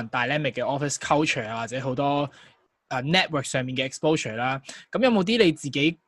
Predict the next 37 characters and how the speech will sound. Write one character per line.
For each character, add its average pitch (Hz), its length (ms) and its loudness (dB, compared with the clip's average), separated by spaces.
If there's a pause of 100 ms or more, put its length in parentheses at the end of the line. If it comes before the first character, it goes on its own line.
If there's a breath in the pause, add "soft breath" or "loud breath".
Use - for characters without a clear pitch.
(160)
唔 117 40 -8
係 123 180 -2
好 156 180 2
appreciate 151 500 -2
嘅 117 40 -6
位？ 120 120 -4
即 165 60 4
係 196 80 4
我 180 140 2
啱 190 60 0
先 214 100 6
可 202 60 8
能 135 60 4
一 139 60 2
開 170 220 6
始， 151 200 4
呃， 127 280 -2
Janice 160 360 0
有 139 80 0
講 127 160 -4
過 143 120 0
一 - 20 0
啲 160 100 2
hierarchy 139 600 0
上 120 180 -6
面 123 180 -8
嘅 123 80 -10
問 117 120 -10
題 110 200 -6
啊， 123 80 -2
會 151 100 0
唔 165 80 0
會 185 100 0
因 247 80 4
為 233 80 4
呢 220 120 0
啲 233 260 0